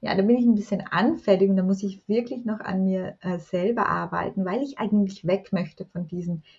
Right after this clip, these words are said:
immer höher, weiter, schneller, mehr, weil es halt einfach nicht so toll,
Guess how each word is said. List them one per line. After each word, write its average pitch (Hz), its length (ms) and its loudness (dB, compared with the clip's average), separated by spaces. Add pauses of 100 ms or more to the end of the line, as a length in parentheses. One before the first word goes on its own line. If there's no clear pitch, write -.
(180)
immer 190 380 4
höher, 170 380 10
weiter, - 380 -6
schneller, 170 560 -2 (440)
mehr, 180 760 4 (180)
weil 165 120 -2
es 160 120 -10
halt 160 140 -2
einfach 165 340 -2
nicht 160 240 -6
so 185 260 2
toll, 175 420 -6